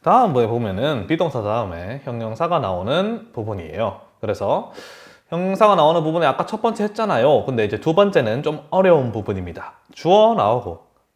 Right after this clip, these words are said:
비동사 나오고 형용사 나옵니다. 그 다음에 뭐가 나온다 했냐면 대절이 나오는 경우였어요. 그래서 요렇게 해석을 할 때는 어떻게 한다? 이 that을 앞에 명사가 없는 명사절 접속사 that으로 생각하고 해석해라 라고 했습니다. 그래서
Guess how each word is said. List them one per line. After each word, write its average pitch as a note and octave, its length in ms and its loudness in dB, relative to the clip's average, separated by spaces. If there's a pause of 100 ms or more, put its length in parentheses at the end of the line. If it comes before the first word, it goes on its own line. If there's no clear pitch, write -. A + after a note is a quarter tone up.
비동사 C3+ 340 -2
나오고 G2 600 -4
형용사 G3+ 420 -2
나옵니다. C3 540 -2
그 A2+ 100 -10
다음에 F3 440 2
뭐가 F2+ 260 -6
나온다 G2 320 -6
했냐면 C3 400 -4 (300)
대절이 A2+ 360 -4
나오는 A2 300 -4
경우였어요. F2 540 -14 (200)
그래서 A#2+ 480 -2 (340)
요렇게 F#3 320 4
해석을 F3 260 8
할 D#3+ 120 6
때는 D#3+ 160 0
어떻게 C#3+ 240 0
한다? C3+ 340 2
이 E3 140 -4
that을 C#3 520 0
앞에 F3 180 -4
명사가 A#2 440 -4
없는 B2+ 600 -4 (480)
명사절 C#3+ 600 0
접속사 - 720 -2
that으로 A#2 500 0 (240)
생각하고 D#3 720 -8
해석해라 C3+ 580 0
라고 G2+ 200 0
했습니다. F#2 440 -8
그래서 A#2 640 0